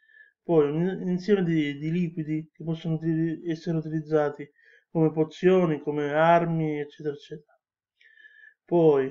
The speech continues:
eh, movimento realistico del, del prato, magari se c'è vento e altre, e altre componenti, eh, che, che vengono applicate al terreno.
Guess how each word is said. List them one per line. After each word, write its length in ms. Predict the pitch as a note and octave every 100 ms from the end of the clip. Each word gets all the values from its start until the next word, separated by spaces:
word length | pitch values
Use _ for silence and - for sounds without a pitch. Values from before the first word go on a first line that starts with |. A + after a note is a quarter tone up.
| - _ F3+
eh, 720 | D#3+ D3+ D3 C#3+ C#3 C3+ D3
movimento 680 | D#3 D#3+ F3 F#3 F#3+ F#3 E3+
realistico 800 | D#3+ E3 D#3+ - D#3 D3 C#3+ C#3+
del, 420 | D3 C#3+ D3 C#3+
del 180 | D3+ D#3+
prato, 640 | F#3 F#3+ G3 G#3+ A3 A3 _ _ _ _ _ _ _
magari 380 | E3 D#3+ D#3 D3
se 120 | E3
c'è 180 | D3+ D#3
vento 600 | D3 E3 F3 F3 E3+ D#3
e 60 | D3+
altre, 840 | D3 D3 D3 C#3+ C#3 C#3 C3+ C3+ _ _ _ _ -
e 80 | D#3
altre 260 | D3+ E3
componenti, 680 | D#3 D#3 D#3+ E3 D#3+ D#3 D#3+
eh, 440 | F3 D3+ D3 C#3+ -
che, 580 | D3 D3 D3 C#3+ D3 _ _ _
che 160 | -
vengono 420 | E3 D#3 D3+ D3+ D#3
applicate 680 | D#3+ E3 D#3+ D#3+ - C#3+ - _ - _
al 120 | D3+
terreno. 600 | D3+ F3 D#3+ D3 F3+ G#3